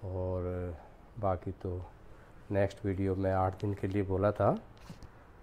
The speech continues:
लेकिन by the way मुझे लगा ये देना ज़रूर है, कॉन्सेप्चुअल है सब कुछ।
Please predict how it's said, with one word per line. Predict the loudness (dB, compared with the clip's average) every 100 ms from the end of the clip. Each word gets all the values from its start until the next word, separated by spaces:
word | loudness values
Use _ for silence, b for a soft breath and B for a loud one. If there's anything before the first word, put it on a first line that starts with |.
| -20 -20 -10 -4
लेकिन | -4 -2 -2 -2 -2 0 0 0
by | 4 4
the | 4
way | 2 4
मुझे | 4 2 4
लगा | 4 4
ये | 4 4
देना | 2 2 2
ज़रूर | 2 4 6 8
है, | 6
कॉन्सेप्चुअल | 6 2 2 0 0 0 0 2
है | 2
सब | 2 -2
कुछ। | -2 -6